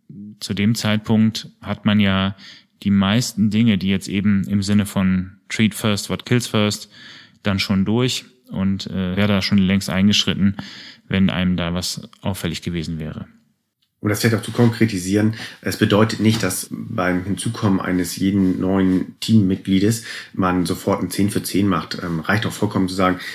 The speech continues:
Speaker 2: "Ich mach gleich eine Zusammenfassung, kleinen Moment bitte." Und dann wissen alle Bescheid, dass da gleich etwas passieren wird und, äh, das Team dann abgeholt wird.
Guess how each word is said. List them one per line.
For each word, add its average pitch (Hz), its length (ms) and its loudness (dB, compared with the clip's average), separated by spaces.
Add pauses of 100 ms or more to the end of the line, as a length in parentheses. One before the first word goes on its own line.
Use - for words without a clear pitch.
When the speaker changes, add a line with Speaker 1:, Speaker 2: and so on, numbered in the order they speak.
Speaker 2:
"Ich - 80 -4
mach 107 140 2
gleich 104 180 4
eine 113 80 2
Zusammenfassung, 104 600 0
kleinen 95 180 2
Moment 101 240 4
bitte." 110 320 0 (420)
Und 92 140 -4
dann 95 440 0
wissen 104 540 -4
alle 98 220 0
Bescheid, 104 600 0
dass 98 220 -4
da 92 140 -4
gleich 95 220 -2
etwas - 260 -8
passieren 87 680 -4
wird 110 300 6
und, 90 420 -4
äh, 90 140 -4
das 80 160 -6
Team 98 240 0
dann 87 160 0
abgeholt 85 640 -2
wird. 82 300 -4